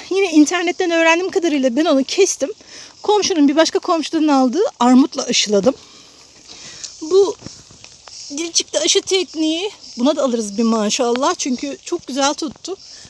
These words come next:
Ben bu kadarını beklemiyordum hani neredeyse. Bunu bir kesmem gerekiyor ama aşınız bu hale geldikten sonra üç aşağı beş yukarı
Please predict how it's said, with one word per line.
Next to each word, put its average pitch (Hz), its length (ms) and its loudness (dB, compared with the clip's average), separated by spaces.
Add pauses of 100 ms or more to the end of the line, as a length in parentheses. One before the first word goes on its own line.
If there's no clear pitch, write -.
(100)
Ben 262 180 0
bu - 40 -4
kadarını 311 440 0
beklemiyordum 277 640 0
hani 240 340 0
neredeyse. 254 600 2 (440)
Bunu 320 180 -4
bir 330 40 -2
kesmem 339 540 -2
gerekiyor 277 520 0
ama 226 260 2 (520)
aşınız 320 380 4
bu 349 120 -2
hale 381 200 0
geldikten 320 520 -2
sonra 294 220 -2
üç 302 200 -4
aşağı 339 280 2
beş 320 100 0
yukarı - 220 -4